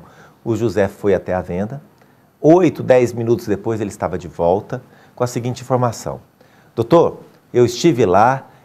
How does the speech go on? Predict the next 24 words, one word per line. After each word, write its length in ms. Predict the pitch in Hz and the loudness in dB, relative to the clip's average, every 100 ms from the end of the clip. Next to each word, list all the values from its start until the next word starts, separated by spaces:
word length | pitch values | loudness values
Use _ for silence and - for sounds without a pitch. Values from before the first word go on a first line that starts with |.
| - | -4
é, 300 | 110 107 101 | 2 2 2
perguntei 500 | 147 143 127 135 127 | 0 0 0 0 0
se 80 | |
eles 140 | 139 117 | -2 -2
têm 140 | 127 | -2
abacaxi, 520 | 110 101 98 87 - | 0 -2 -4 -6 -6
eles 260 | 147 131 - | -6 -4 -6
têm 260 | - 170 180 | -2 2 4
abacaxi. 640 | 151 151 143 - - 147 - _ - - | 2 0 -2 -4 -12 -14 -16 _ -20 -8
É, 120 | 104 | 0
eu 60 | 113 | 0
falei 340 | - 147 117 | 2 2 4
a 80 | 98 | 2
quantidade, 920 | - 110 110 180 107 110 143 160 123 | 2 -2 -2 0 4 4 4 2 -2
eles 300 | 127 127 120 | -4 -2 -4
têm 240 | - 143 110 | -4 -2 0
ele 400 | 113 135 147 139 - - | 2 2 2 -4 -8 2
ao 200 | 120 113 | 2 2
preço 520 | - 120 139 - 143 | 2 4 2 0 -6
de 300 | - 131 123 | -4 -2 0
um, 400 | 135 180 151 - | 0 0 0 -2
um 140 | 139 170 | -2 2
real 400 | 160 127 113 95 | 4 6 6 4
cada. 480 | - 101 87 73 | 2 2 2 -2